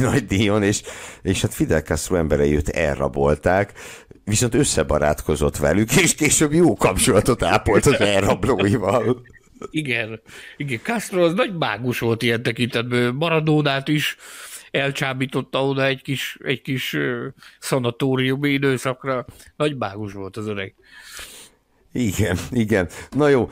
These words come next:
Speaker 1: reméljük, hogy ez utóbbira már, mint hogy, ö,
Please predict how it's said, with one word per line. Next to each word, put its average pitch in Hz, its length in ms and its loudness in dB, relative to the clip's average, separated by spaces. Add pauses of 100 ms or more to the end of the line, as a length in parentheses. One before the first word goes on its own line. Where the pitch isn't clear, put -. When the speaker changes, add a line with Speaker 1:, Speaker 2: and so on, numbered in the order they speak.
(100)
Speaker 1:
reméljük, 139 420 4
hogy 117 160 2
ez 117 120 4
utóbbira 113 540 2
már, 107 180 4
mint 95 200 0
hogy, 90 220 0
ö, 90 320 4